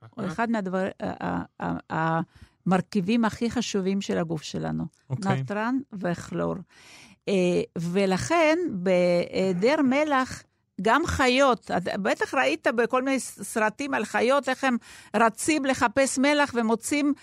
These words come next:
Speaker 1: איזה משהו מלוח ומתחילים ללקק את המקום הזה.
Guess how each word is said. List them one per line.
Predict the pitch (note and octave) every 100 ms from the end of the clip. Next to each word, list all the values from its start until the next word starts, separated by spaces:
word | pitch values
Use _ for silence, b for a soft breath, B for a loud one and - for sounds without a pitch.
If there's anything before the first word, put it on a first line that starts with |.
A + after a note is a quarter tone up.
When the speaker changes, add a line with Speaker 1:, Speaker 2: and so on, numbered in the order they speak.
| B
Speaker 1:
איזה | - G#3+ A3
משהו | A3 C4 D4 D4+ B3
מלוח | A3+ A3+ A#3+ D4+ D4+ C#4+
ומתחילים | A#3 A3 - A#3 B3
ללקק | C4+ A#3 G#3+ A3 A3
את |
המקום | A3 G#3 G3+ F#3+
הזה. | F3+ E3+